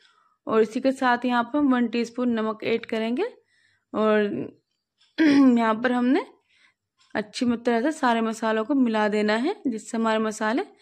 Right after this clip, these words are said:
अच्छी तरह से चिकन में मिक्स हो जाएंगे। और चार से पाँच मिनट इसको और बनाएंगे अच्छी तरह से हम, और गैस का फ्लेम हमें हाई ही रखना है। तो यहाँ पर हाई फ्लेम पर अच्छी तरह से चार से पाँच मिनट हमने इसको बना लिया है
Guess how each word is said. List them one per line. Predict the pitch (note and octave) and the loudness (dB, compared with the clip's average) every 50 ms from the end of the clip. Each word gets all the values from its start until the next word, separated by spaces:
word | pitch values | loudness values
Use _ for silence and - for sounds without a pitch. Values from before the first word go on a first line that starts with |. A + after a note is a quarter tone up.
| _ _ _ _ _ - | _ _ _ _ _ -8
अच्छी | A3+ G#3 - - B3 A#3+ | -8 -6 -4 -2 -2 -2
तरह | A3 A#3 A3 A3 | 0 0 0 0
से | C4+ F4 | 0 -4
चिकन | F4 - B3+ - B3 A#3 | -6 -6 -8 -4 -4 -2
में | A#3 A#3 A#3 | 0 0 0
मिक्स | A3+ A3 G#3+ - - | -2 -2 -4 -6 -4
हो | A#3 A3 | -4 -2
जाएंगे। | G#3 A3+ A3 A3 A3+ B3 D4 A4 C5+ C#5 _ _ _ _ _ _ _ _ _ _ _ - | -2 0 0 0 0 0 -2 -2 -4 -8 _ _ _ _ _ _ _ _ _ _ _ -2
और | G#3+ G#3+ A3 G#3+ | 0 2 2 0
चार | A3 - A#3 A3 A3+ | 0 0 2 2 0
से | A3+ - - | 0 -2 -4
पाँच | - B3 A3+ A3+ A3+ G#3 | -2 0 0 0 0 -2
मिनट | A3+ B3+ B3 - | -2 -4 -2 -2
इसको | C4 A3+ - - C#4 | -4 -4 -2 -2 -2
और | - - A3+ A3+ A#3 | 0 2 2 2 2
बनाएंगे | G#3+ A#3 A#3 A3+ A3 A3 A#3 C4 C#4 | 2 0 0 0 0 0 0 0 -2
अच्छी | C4 C4 - - B3 | -2 -4 -6 -8 -8
तरह | A#3+ B3+ B3 A#3+ A#3 | -4 -4 -4 -4 -4
से | A#3 - C4 | -4 -4 -2
हम, | C4 E4+ A4 A#4+ - _ _ _ _ _ _ _ _ - | -2 -2 -4 -6 -10 _ _ _ _ _ _ _ _ -4
और | - A3 A3+ G#3 | -2 -2 0 0
गैस | G#3 A#3 A3+ A3+ | 2 0 0 0
का | - B3+ | -2 -4
फ्लेम | B3 - B3+ B3 B3 B3 | -4 -2 0 0 0 0
हमें | B3 B3 B3+ C#4 | 0 0 0 0
हाई | C4 A#3+ A3+ A3+ A3 A3+ | 0 0 0 0 0 0
ही | A#3 A3+ | 0 0
रखना | A3+ A3+ A3+ A#3+ A#3+ A#3+ | -2 -2 -4 -4 -4 -2
है। | B3 D4 F4+ G#4 - _ _ _ _ _ _ _ _ _ - - | -2 -2 -4 -6 -8 _ _ _ _ _ _ _ _ _ -6 -2
तो | |
यहाँ | A#3 A#3+ A#3+ A#3 A3+ | 0 0 2 2 2
पर | A#3+ C#4 B3+ | 0 0 0
हाई | A#3 A#3+ A3+ A#3 | 0 0 -2 -2
फ्लेम | A3+ - A#3 A3+ A3+ A3 | -2 -2 -2 -2 -2 -2
पर | G#3+ A#3+ | -2 -2
अच्छी | A#3+ A#3+ - A#3+ | -4 -4 -4 -4
तरह | A#3 A3+ A3 | -4 -2 0
से | B3+ C4 | -2 -2
चार | C4 - B3 A3 G#3+ G#3+ | -2 -2 0 0 0 0
से | G#3 A#3+ A#3+ | -2 -4 -2
पाँच | A#3+ A#3 A3+ A#3 G#3+ A#3 | 0 0 0 0 0 -4
मिनट | A#3+ A#3+ B3+ | -6 -6 -4
हमने | A#3 A#3+ A#3+ | -4 -2 -2
इसको | A#3 A#3 A#3+ C4 | -2 -2 -4 -4
बना | A3 G3+ G3+ G#3 G3+ G3+ G#3+ | -4 -2 -2 -2 0 0 0
लिया | A3 A3+ A#3 A#3 A#3 | 0 0 -2 -2 -4
है | A#3+ D#4+ E4 | -4 -6 -8